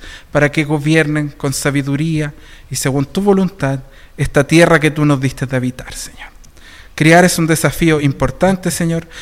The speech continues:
nos acompaña toda la vida. Y tú no, no nos dejas solos en ese desafío, Señor. Tú estás con nosotros en todo momento. Te pedimos que nos acompañes, que nos des sabiduría, Señor, que nos des calma en los momentos que parecen difíciles, Señor.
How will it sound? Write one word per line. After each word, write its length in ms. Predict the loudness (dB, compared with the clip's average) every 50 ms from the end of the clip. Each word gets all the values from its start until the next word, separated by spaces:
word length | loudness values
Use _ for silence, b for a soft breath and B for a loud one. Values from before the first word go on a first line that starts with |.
| B B B
nos 220 | -2 0 0 0
acompaña 480 | 0 2 0 2 2 4 4 4 4 2
toda 240 | 2 2 2 4 4
la 120 | 4 4
vida. 320 | 2 2 0 0 -2 -6 -10 -14 B B B B B B B B B B
Y 60 | -6 -2
tú 140 | 2 2
no, 540 | 4 4 4 4 2 2 2 0 0 -2 -4 -6 -4
no 80 | 0 0
nos 120 | 2 2
dejas 240 | 2 0 0 0 0
solos 420 | 2 2 2 4 4 2 0 0 -4 -8 -6
en 140 | -2 0 2
ese 380 | 2 0 0 0 0 2 2 2
desafío, 420 | 2 0 0 -2 -4 -6 -6 -6
Señor. 280 | -6 -6 -6 -6 -4 -4
Tú 100 | -6 -6
estás 220 | -4 -4 -6 -4
con 220 | -2 -2 0 2
nosotros 600 | 2 0 0 0 0 0 2 2 2 0 0 -2 -4 -4
en 140 | -4 -4 -4
todo 300 | -2 0 0 0 2 2
momento. 560 | 2 2 4 4 2 2 0 -4 -8 -10 -10 B B B B B B B
Te 100 | 0 2
pedimos 300 | 4 4 6 4 2 2
que 100 | 2 2
nos 160 | 2 2 2
acompañes, 800 | 0 0 2 0 0 2 4 4 6 6 6 4 2 0 -2 -6 B B B B B -2
que 120 | 0 2
nos 140 | 2 4 4
des 140 | 2 2 2
sabiduría, 680 | 2 0 2 2 2 2 2 2 2 2 2 2 2 0
Señor, 280 | 0 -2 -2 -2 -4 B B B B B
que 120 | 0 0
nos 120 | 2 2
des 140 | 2 0 -2
calma 440 | -2 0 4 6 6 6 6 6 4
en 60 | 4
los 100 | 4 2
momentos 360 | 2 2 2 0 0 -2 -2
que 120 | -4 -2 0
parecen 400 | 2 2 2 2 0 -2 -2 -2
difíciles, 560 | -2 -2 -2 -2 -2 -2 0 -2 -2 -2 -2
Señor. 360 | -2 -2 -2 -2 -2 -4 -6